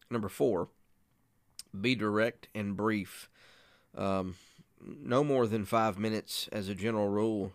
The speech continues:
for conclusion. A lot of times I will land the plane. I'll close my Bible. I'll close my iPad or whatever I'm preaching from, or, or, or if I have any notes,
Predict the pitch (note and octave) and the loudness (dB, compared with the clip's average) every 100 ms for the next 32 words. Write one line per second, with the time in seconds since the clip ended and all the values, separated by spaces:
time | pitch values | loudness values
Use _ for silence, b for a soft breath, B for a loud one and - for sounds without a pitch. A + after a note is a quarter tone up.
0 | _ G2+ G2 F#2 G2 G#2+ F#2 F2 - b | _ -8 -6 -8 -2 -2 -2 -6 -10 b
1 | b b b b b b _ - A2 A#2+ | b b b b b b _ -2 4 6
2 | B2+ C3 A2 G#2+ A2+ A2+ G#2 G2 G2+ A2 | 4 0 0 2 2 2 2 2 2 2
3 | A#2 G2 G#2 G2+ G#2+ C3 - - G#2 G#2+ | -2 -4 0 0 0 -6 -12 -4 -2 0
4 | G#2 A2 G2 G#2 G#2 G2 G2 A2+ C#3 - | 0 2 2 0 2 2 0 -2 -4 -8
5 | - _ - G2 - G2+ G2+ F#2 G2+ F#2+ | -20 _ -6 -4 0 0 0 -2 -2 0
6 | G2 G2 G2 G2 F#2 F#2 G2+ G2+ F#2+ F2+ | -2 -2 -2 -2 -4 -2 0 0 -4 -4
7 | G#2 - F#2 G2 F#2+ F#2 b b b b | -6 -6 -8 -4 -4 -6 b b b b
8 | - - - G#2 G#2 G2 F#2+ - _ _ | -12 -12 -6 -2 0 0 -4 -12 _ _
9 | E3 - - G#2 - G2+ G2 G2+ G#2 C3 | -20 -16 -6 -4 -4 -4 -2 0 0 0
10 | G2 F2+ F#2 - | 0 -2 -4 -10